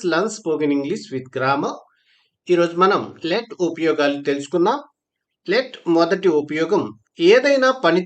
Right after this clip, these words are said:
చేద్దాం అని సూచించడం. For example, "Let us go to a movie" or "Let's go to a movie." సినిమాకెళదాం పద. "Let us have some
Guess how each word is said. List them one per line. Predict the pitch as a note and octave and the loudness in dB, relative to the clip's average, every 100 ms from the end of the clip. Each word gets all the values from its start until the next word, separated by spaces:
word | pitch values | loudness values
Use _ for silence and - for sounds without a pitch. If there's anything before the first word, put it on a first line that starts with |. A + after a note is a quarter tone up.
| F3 | 2
చేద్దాం | D3 C3 D#3 - D#3 | 0 2 -2 -2 -4
అని | E3 - - - | 0 -2 -4 -12
సూచించడం. | - E3 C#3+ C3 C3+ A2+ - _ - | -10 -8 -6 -6 -6 -8 -10 _ -8
For | F3+ G3+ | -2 0
example, | F#3+ F3 C3+ C3+ F3 G#2+ - _ _ _ _ _ _ - E3+ | 0 0 0 -2 -4 -4 -12 _ _ _ _ _ _ -4 0
"Let | C4+ B3 | 2 2
us | C3+ - - | 0 -8 -2
go | D#3+ F3+ C3+ | 0 0 -2
to | A2 - C#3+ | -12 -8 -6
a | C3 | -2
movie" | E3+ G3+ A2 - _ _ _ _ _ _ _ C3+ | 0 0 -2 -12 _ _ _ _ _ _ _ -6
or | C3 C#3+ - - _ _ _ F3 | -4 -4 -6 -18 _ _ _ -6
"Let's | G#3 B3+ - C#3 | -6 -6 -6 -2
go | D3+ D3+ | -2 -2
to | B2 A#2+ - - | -8 -12 -14 -10
a | B2+ C3 | -6 -2
movie." | D3+ C#3 G#2 G#2 _ _ _ _ _ _ | -2 -4 -10 -16 _ _ _ _ _ _
సినిమాకెళదాం | - G#3 B3+ A#3+ A3+ C#3+ C3 C#3+ E3+ - - | -4 -2 2 2 2 -4 -2 -2 -2 -8 -8
పద. | B2+ G#2+ - _ _ _ _ _ _ _ _ _ _ _ _ _ _ _ _ _ _ _ _ _ _ _ F3 G#3+ | -6 -6 -10 _ _ _ _ _ _ _ _ _ _ _ _ _ _ _ _ _ _ _ _ _ _ _ -2 0
"Let | C4+ F#3+ C#3+ | 0 0 -4
us | - - D#3 | -6 -6 -2
have | D3+ D3+ D#3 | 0 -2 -6
some | C3+ | -8